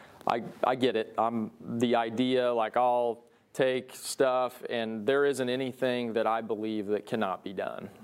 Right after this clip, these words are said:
especially in this business. Uh, someone is always doing something a little bit better than we're doing it. So how do we take that and then, and then layer it on? And I think I mentioned yesterday in the, uh, at the board meeting,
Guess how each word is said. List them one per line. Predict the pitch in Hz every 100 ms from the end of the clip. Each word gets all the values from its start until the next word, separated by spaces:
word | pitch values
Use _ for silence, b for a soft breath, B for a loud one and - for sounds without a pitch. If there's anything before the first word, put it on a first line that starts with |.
| -
especially | - 160 147 123
in | 113
this | 107
business. | 107 104 - - - -
Uh, | - 98 92
someone | - 170 151
is | 135
always | 117 127 120 107
doing | 113 107
something | 117 110 104
a | 101
little | 104 117 139 131
bit | 117 113 104
better | 113 110
than | 101 98
we're | 98
doing | 95 - -
it. | 101 -
So | - - 101 98
how | 127
do | 127
we | 113
take | 101 107 101
that | 101 98
and | 98
then, | 95 92 90 -
and | - 98
then | 90
layer | 95 92 57
it | 90
on? | - - - - B B B B B B B -
And | 131 127 127 123 123
I | 104 123
think | - 143
I | 123
mentioned | 127 123 117
yesterday | 123 127 - 110 107 104 98
in | 110
the, | 104 101 95
uh, | 95
at | 98
the | 101
board | 117 123
meeting, | 110 104 101 98